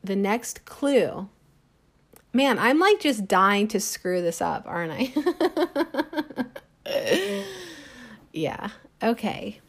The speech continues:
What nerdy word means promotes or increases the flow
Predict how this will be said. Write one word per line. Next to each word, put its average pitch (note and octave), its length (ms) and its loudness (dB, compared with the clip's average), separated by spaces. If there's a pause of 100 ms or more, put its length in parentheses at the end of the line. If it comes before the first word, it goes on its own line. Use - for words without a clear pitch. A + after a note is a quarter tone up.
(480)
What G#3+ 580 2
nerdy F#3 380 0
word D#3 420 -4
means E3 840 -6 (1600)
promotes A3+ 1080 0 (100)
or A3+ 320 0
increases A3+ 1400 -4 (580)
the G3 220 0
flow G3 840 -2